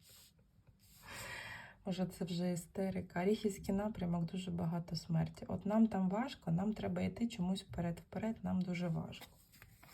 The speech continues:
Угу, бо дуже багато з неба летить. Я думаю, що там не пройдеш просто фізично.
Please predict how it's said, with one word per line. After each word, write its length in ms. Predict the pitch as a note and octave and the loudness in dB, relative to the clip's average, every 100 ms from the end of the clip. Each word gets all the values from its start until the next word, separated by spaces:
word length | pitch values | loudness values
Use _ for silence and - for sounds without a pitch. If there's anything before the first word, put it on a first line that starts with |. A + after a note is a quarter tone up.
| - - - - - - - - - - - - | -18 -16 -14 -14 -16 -20 -20 -20 -20 -20 -10 0
Угу, 500 | G3 F#3+ F#3 F3 F3 | 4 6 6 4 4
бо 120 | G3 | 4
дуже 260 | G3 F#3+ | 4 2
багато 440 | F3 F#3 F#3 F#3 F3 | 2 2 2 2 2
з 60 | |
неба 340 | F3+ F3 E3 D#3+ | 2 4 4 4
летить. 520 | E3 E3+ F3 - - | 0 -2 -6 -8 -6
Я 60 | F3+ | -2
думаю, 300 | F#3+ G3 F#3+ | 2 2 2
що 180 | - | -2
там 180 | - F#3+ | -2 2
не 120 | F#3+ | 4
пройдеш 520 | F#3 - F3+ E3+ E3 - | 2 2 2 2 0 -4
просто 480 | - F3 F3 - | -6 -4 -4 -6
фізично. 680 | E3 F#3 E3+ E3+ - - F#3+ | -6 -4 -2 -4 -6 -8 -8